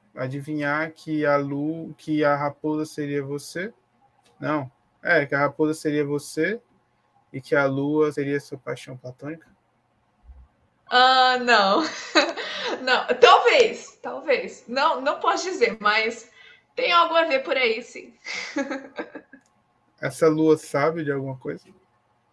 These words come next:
Speaker 2: A lua sabe de alguma coisa? Talvez. Talvez ela saiba, talvez não saiba. Não
Speaker 1: Talvez.
Speaker 2: sei se a, se a pessoa sabe, né, gente? Meio complicado, né?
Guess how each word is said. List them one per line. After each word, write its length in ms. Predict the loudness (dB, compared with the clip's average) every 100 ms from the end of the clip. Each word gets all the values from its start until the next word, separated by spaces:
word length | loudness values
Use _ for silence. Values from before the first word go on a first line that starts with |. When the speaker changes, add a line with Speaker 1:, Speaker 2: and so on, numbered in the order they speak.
| _ _ _ _ _ _ _ _ _ _ -20 _ _ _ _ 0
Speaker 2:
A 160 | 4
lua 360 | 4 2 0 -2
sabe 320 | -2 -6 -6
de 80 | -6
alguma 260 | -8 -8 -6
coisa? 220 | -4 0
Talvez. 800 | 2 2 0 0 -6 -10 -20 _ -12
Talvez 280 | -8 -6 -6
ela 160 | -6
saiba, 420 | -8 -8 -8 -8 -8
talvez 320 | 0 2 2
não 160 | -4
saiba. 240 | -2 -2 0
Não 180 | 0 2
Speaker 1:
Talvez. 120 | 4
Speaker 2:
sei 100 | 4
se 80 | 2
a, 280 | -2 -6 -8
se 160 | -2
a 60 | 0
pessoa 320 | 0 -2 -4
sabe, 360 | -2 -4 -2 -4
né, 180 | -6
gente? 260 | -8 -12 -16 -6
Meio 180 | 2 2
complicado, 680 | 0 -8 -10 -4 -4 -4 -6
né? 220 | -10 -10